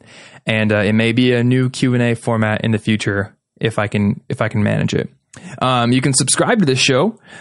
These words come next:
by going over to the show notes, which are at C I G podcast dot com.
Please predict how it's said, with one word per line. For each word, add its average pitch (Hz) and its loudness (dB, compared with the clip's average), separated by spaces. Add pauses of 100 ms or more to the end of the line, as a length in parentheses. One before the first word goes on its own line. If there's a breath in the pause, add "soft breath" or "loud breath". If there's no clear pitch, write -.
by 123 0
going 131 2
over 123 2
to 117 -2
the 117 0
show 156 2
notes, 139 2
which 127 0
are 117 0
at - -4
C 131 2
I 123 0
G 120 2
podcast 110 -4
dot 117 -2
com. 117 0